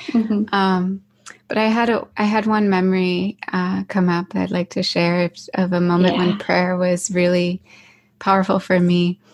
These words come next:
Speaker 2: I had just moved to Sonoma County from Berkeley with Michael, my partner, and we moved to this cottage, and we didn't know anyone up here. We had a month-to-month lease in a cottage, and we just knew that we needed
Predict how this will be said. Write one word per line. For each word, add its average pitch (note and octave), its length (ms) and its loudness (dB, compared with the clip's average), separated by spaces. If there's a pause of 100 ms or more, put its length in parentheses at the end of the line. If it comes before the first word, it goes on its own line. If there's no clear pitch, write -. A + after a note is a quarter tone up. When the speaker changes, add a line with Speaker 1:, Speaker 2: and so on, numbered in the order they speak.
(500)
Speaker 2:
I G3+ 100 4
had F#3+ 120 4
just F#3+ 220 0
moved F3+ 400 2
to F3 420 0
Sonoma F3+ 420 2
County F3 520 0 (280)
from F3 420 0
Berkeley F3+ 520 -2
with F#3 240 -6
Michael, F#3 420 0
my F#3 160 0
partner, F3 500 -2 (640)
and F3 560 2 (420)
we G3 380 2
moved F#3+ 300 2
to - 80 -2
this F#3+ 220 0
cottage, F#3 440 0
and F#3 100 0
we F#3+ 80 2
didn't A3 220 2
know F3+ 280 2
anyone F3+ 440 2
up - 200 -4
here. G3+ 340 -4 (400)
We F#3 340 0
had G3 200 0
a F#3 40 2
month-to-month F#3 800 0
lease F3+ 500 -2
in F3 120 0
a F3+ 60 -2
cottage, F3 600 0
and E3+ 320 0
we F#3 100 -2
just - 340 -4
knew F#3 160 2
that F3+ 160 -4
we F#3+ 80 0
needed F3+ 400 -2